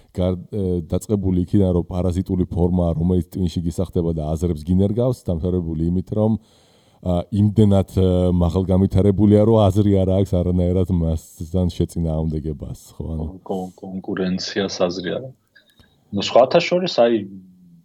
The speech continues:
Speaker 2: პირველი ერთ-ერთი წიგნი, რაც დაიწერა უცხოპლანეტელებზე საერთოდ, ეს,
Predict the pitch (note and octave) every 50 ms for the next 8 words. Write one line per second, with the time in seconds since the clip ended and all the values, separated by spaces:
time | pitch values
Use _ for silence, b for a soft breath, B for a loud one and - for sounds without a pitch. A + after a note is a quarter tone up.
0 | _ _ _ _ _ _ _ _ - - G#2 G#2+ A#2 A#2 B2 A#2 A2+ A2 G2+ G2
1 | F#2+ F#2 F2+ F2+ F2+ - - - F#2 F2+ - - - - E2+ - - F#2 F2+ F2+
2 | F2 - F#2 F2+ F2 E2+ - - - - F2 E2+ F2 F2 E2+ E2+ - - F2 E2+
3 | G#2 G#2 F#2+ F2+ - - - - F2 - G2+ F2 E2+ F2 E2+ E2+ - - E2+ E2+
4 | E2 E2 D#2+ - - F2 - - - F2 F2 F#2+ F#2+ - - - B2+ C3 C3 -
5 | - G2 F2+ F2 -